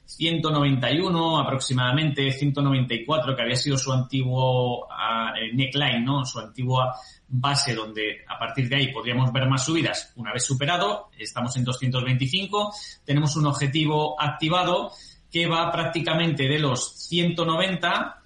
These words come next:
eh, hasta casi, eh, noventa puntos más por encima, es decir, prá-, prá-, prácticamente los máximos anuales, en doscientos setenta y seis, doscientos ochenta sería el objetivo. ¿Qué punto deberíamos vigilar en Nvidia para no perder? Eh,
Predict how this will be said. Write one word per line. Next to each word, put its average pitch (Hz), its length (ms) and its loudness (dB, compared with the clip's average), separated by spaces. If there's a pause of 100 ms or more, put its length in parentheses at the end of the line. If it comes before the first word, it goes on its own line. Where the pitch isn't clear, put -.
eh, 127 680 2
hasta 170 540 -2
casi, 175 580 -2
eh, 123 220 0
noventa 135 340 2
puntos 131 280 2
más 131 140 2
por 135 120 0
encima, 131 280 0
es 127 80 0
decir, 131 360 -2
prá-, 135 380 -4
prá-, 139 280 -4
prácticamente 147 540 -2
los 131 160 2
máximos 156 840 0
anuales, 127 540 2
en 110 80 -10
doscientos 131 440 -2
setenta 123 380 -2
y 120 80 0
seis, 156 480 2
doscientos 127 380 0
ochenta 131 500 0 (240)
sería 131 320 0
el 139 60 2
objetivo. 117 500 -2 (280)
¿Qué 165 120 0
punto 180 360 2
deberíamos 170 440 2
vigilar 156 340 2
en 151 180 4
Nvidia 165 360 2
para 131 180 2
no 139 160 2
perder? 139 500 0
Eh, 107 640 -2